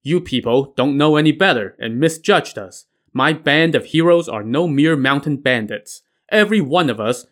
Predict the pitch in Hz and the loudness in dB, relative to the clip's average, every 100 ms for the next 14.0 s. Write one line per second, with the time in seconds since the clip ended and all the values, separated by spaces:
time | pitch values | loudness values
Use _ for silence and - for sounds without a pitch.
0 | - 117 104 - - 147 120 101 - - | -10 -6 -6 -8 -4 -2 -2 -4 -8 -4
1 | 165 107 101 _ _ _ - 160 135 120 | -2 -2 -6 _ _ _ -4 0 0 -2
2 | 117 120 - 165 170 123 107 - 110 - | -4 -4 -4 0 0 2 -2 -4 -12 -6
3 | 156 113 104 117 156 113 117 - 117 - | -2 -2 -4 0 0 0 -4 -8 -10 -8
4 | 113 156 - 113 101 101 104 135 185 - | -2 0 -2 -8 -12 -8 -2 -2 -2 -8
5 | _ _ _ _ 160 160 226 - 143 123 | _ _ _ _ -4 0 -2 0 -2 -2
6 | 117 107 160 151 - 104 107 107 107 175 | -4 -4 -2 -2 -4 -10 -10 -10 -6 -4
7 | 123 104 120 143 - 107 - 113 - 110 | -4 -4 -8 -8 -12 -14 -8 -8 -8 -12
8 | - 208 131 98 _ _ _ _ _ 123 | -4 -2 -2 -6 _ _ _ _ _ -2
9 | 147 143 135 131 120 - 120 - - 160 | 0 0 -2 -2 -6 -8 -10 -10 -6 -6
10 | 107 113 - _ _ 139 160 147 175 110 | -4 -6 -10 _ _ -6 -2 0 2 0
11 | 104 - 135 107 - 113 101 165 120 104 | -6 -6 -6 -6 -8 -12 -6 -4 -2 -4
12 | 95 - _ _ _ 117 104 - 110 160 | -12 -20 _ _ _ -8 -6 -8 -4 -2
13 | 110 127 143 - 147 - 101 - 120 135 | -2 0 -2 -2 -8 -6 -8 -4 -2 -2